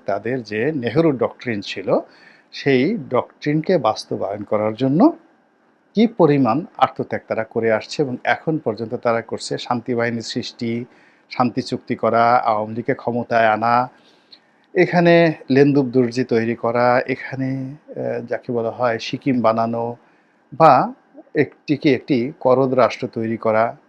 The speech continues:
মানে স্বাধীন থাকবে কিন্তু আমাদের অধীন। এটার জন্য রয়ের প্ল্যান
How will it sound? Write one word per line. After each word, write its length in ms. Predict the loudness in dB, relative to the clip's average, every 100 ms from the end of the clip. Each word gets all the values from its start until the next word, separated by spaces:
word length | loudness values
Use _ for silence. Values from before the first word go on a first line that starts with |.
| -4
মানে 200 | -2 -2 -6 -10
স্বাধীন 380 | -4 0 0
থাকবে 280 | -2 -6 -4
কিন্তু 180 | -4 -2
আমাদের 280 | -4 -4 -10
অধীন। 340 | -16 -20 -20 -20 _ _ _ _ _ _ _ _ _ _ _ _ _ _ _ _ _ _ _ 2
এটার 260 | 4 6 4
জন্য 300 | 4 2 0 _ _ _ _ _ _ _ _ _ _ 4
রয়ের 420 | 6 6 4 0
প্ল্যান 340 | 0 0 0